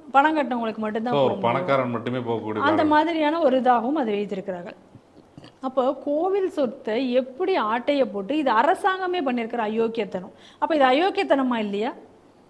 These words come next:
Speaker 2: இது மாதிரியாக சொத்துக்களை வந்து எப்படி வந்து இவங்க வந்து அதை ஆக்கிரமிக்கிறது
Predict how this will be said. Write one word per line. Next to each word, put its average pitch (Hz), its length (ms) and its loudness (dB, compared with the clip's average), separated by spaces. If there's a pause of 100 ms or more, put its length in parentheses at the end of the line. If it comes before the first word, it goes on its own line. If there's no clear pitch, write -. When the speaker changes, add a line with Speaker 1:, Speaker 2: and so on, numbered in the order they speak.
(1300)
Speaker 2:
இது 330 300 2
மாதிரியாக 370 800 4
சொத்துக்களை 320 680 0
வந்து 269 280 0
எப்படி 285 380 0
வந்து 240 340 -2 (480)
இவங்க 240 340 -4
வந்து 220 260 0
அதை 226 200 2
ஆக்கிரமிக்கிறது 196 1000 -2